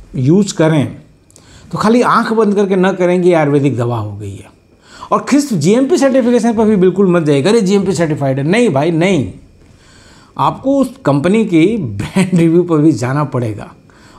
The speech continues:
उसकी वर्किंग, रियल वर्किंग कल्चर को भी देखना पड़ेगा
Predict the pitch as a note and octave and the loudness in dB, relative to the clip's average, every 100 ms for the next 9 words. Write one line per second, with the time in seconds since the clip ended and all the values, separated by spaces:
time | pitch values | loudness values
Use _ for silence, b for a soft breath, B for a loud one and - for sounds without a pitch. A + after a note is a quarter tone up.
0 | - D3 F#3 F3 D3+ C3+ D3 D3 F3 B2+ | -8 -2 0 0 0 -2 -2 0 0 2
1 | F#3+ A3+ F3 D#3+ F3 F3+ D3 D3 F#3+ E3 | 2 4 2 0 -2 -2 0 0 0 0
2 | D#3 D3 C3 B2+ C3 B2+ A#2+ A#2 A2 - | 0 0 -2 -2 -4 -4 -6 -8 -10 -14